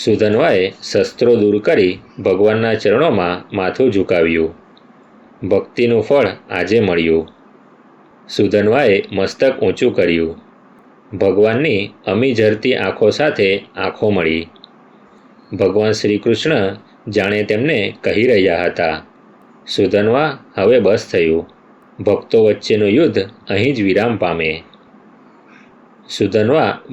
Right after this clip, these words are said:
ભગવાનના ભક્ત હોવા છતાં ભગવાનની આ મરજી સમજી ન શક્યા.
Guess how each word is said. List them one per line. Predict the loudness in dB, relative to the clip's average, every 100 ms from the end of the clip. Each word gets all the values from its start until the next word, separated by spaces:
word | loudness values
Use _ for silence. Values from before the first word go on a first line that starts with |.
| -2
ભગવાનના | -2 2 0 0 -2
ભક્ત | -2 -2 -2 0
હોવા | 0 2 2 2
છતાં | -2 -2 -2 -2 -8 -14 -4
ભગવાનની | -2 2 2 2 0 -2
આ | -2
મરજી | 0 0 0 0 0 0 -4
સમજી | -4 -4 -2 -2
ન | -2
શક્યા. | -2 -6 -4 -2 -2 -4